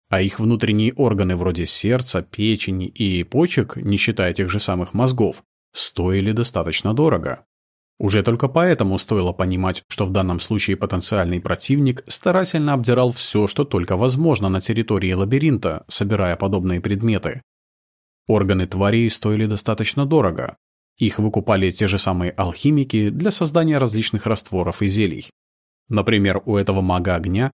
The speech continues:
я обнаружил достаточно неплохое зелье ночного зрения, что стоило не меньше двух золотых. Из каких органов его готовили, мне было непонятно. Оно позволяло несколько часов видеть в абсолютной темноте пещерных лабиринтов.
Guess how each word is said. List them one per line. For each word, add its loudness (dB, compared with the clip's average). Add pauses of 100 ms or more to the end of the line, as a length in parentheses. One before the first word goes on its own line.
(160)
я 0
обнаружил 0
достаточно -2
неплохое 0
зелье 0
ночного 0
зрения, 0
что -4
стоило 0
не 2
меньше 0
двух -2
золотых. 0 (800)
Из 0
каких -2
органов 2
его 0
готовили, -2
мне 2
было 2
непонятно. 0 (580)
Оно 0
позволяло 2
несколько -2
часов -2
видеть 0
в 2
абсолютной -2
темноте -4
пещерных -4
лабиринтов. 0